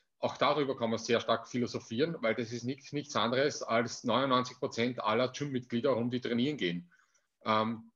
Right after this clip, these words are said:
ja, Muskelmasse und Kraft ist ein Ziel, aber es ist nicht das übergeordnete Ziel.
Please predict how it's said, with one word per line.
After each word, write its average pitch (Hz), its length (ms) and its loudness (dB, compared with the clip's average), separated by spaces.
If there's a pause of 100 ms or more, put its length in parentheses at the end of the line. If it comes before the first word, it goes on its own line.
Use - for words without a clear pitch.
(580)
ja, 123 180 4
Muskelmasse 139 640 0
und 139 80 -4
Kraft 117 500 0
ist 175 300 -4
ein 113 160 0
Ziel, 156 320 0
aber 127 160 2
es 117 100 -4
ist 123 60 -8
nicht 127 180 -8
das 127 140 -6
übergeordnete 104 640 2
Ziel. 87 380 -6